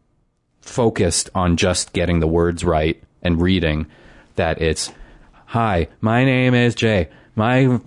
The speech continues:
presentation is on Data from Star Trek The Next Generation. <laughs> Data is my favorite character."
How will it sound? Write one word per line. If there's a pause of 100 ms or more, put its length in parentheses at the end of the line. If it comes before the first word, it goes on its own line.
(120)
presentation
is
on
Data
from
Star
Trek
The
Next
Generation.
<laughs>
Data
is
my
favorite
character."